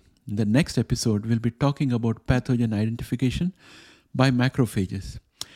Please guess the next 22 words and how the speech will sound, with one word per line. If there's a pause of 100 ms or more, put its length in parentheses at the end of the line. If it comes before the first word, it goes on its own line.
(260)
Now,
at
this
stage,
I
would
like
to
think
about
the
ideal
length
of
our
podcast. (540)
I'm
intentionally
keeping
this
episode
short